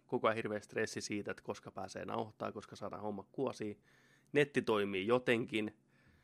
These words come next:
Tää on kuitenkin omakotitalo. Tänne ei ihan lähde samalla tavalla noita nettipiuhoja tuolta maan alta kuin noihin kerrostaloihin tuolla keskustan läheisyydessä.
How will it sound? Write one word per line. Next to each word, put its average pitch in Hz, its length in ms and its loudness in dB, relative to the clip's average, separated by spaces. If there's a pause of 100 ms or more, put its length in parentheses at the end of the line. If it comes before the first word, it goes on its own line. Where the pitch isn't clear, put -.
(1120)
Tää 110 160 4
on 107 300 0
kuitenkin 123 600 6 (580)
omakotitalo. 120 920 4 (1300)
Tänne 120 220 4
ei 123 140 8
ihan 131 180 0
lähde 127 180 6
samalla 123 340 4
tavalla 107 300 2
noita 107 220 2
nettipiuhoja 110 640 2
tuolta 101 200 0
maan 104 260 2
alta 101 240 -6
kuin 101 200 -6 (600)
noihin 107 180 -12
kerrostaloihin 104 760 -4
tuolla 101 200 -4 (260)
keskustan - 500 -6
läheisyydessä. - 720 -4